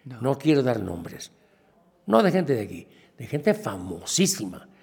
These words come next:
Speaker 2: que yo los conocí, hice películas con ellos y con ellas, que ellos producían porque tenían mucha lana. Y se ponían los, en los carteles como las grandes figuras y, y no hicieron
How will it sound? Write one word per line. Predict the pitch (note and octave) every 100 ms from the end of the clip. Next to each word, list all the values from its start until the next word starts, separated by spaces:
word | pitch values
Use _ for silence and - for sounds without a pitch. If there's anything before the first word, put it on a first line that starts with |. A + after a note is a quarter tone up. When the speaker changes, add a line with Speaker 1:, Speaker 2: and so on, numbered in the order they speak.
| _ - - _ _ _
Speaker 2:
que | - B2+
yo | G2+ G2
los | C3
conocí, | - F3 E3 F#3+ G3+
hice | E3+ E3+
películas | - B2 D3+ D#3+ C#3
con | C#3+ C#3+
ellos | F#3+ G#3+ D3 -
y | B2+
con | - G2
ellas, | B2+ E3+ - - - - _ _
que | C3
ellos | D#3 F3+
producían | F3+ F#3 D#3 C3+ C#3+ D3+
porque | F3 D#3
tenían | C#3+ D#3
mucha | D#3+ D#3+ F3+
lana. | E3 A#3 B3+ - _ _ _ _ _ _ _ _ _ _ _ _ _ _
Y | D3+ D#3
se | -
ponían | E3+ D3 D3 F3
los, | G3+ D#3
en |
los | D3 -
carteles | C#3+ B2+ E3 F#3 C#3+
como | C#3
las | B2+ B2
grandes | F3 E3+ E3
figuras | D3 B2+ E3+ F3 C3+
y, | C3+ - - - - - _ _ _ -
y | B2
no | A2 G#2+ D3 E3+
hicieron | C#3+ - C3+ D#3 D3 A#2 G#2+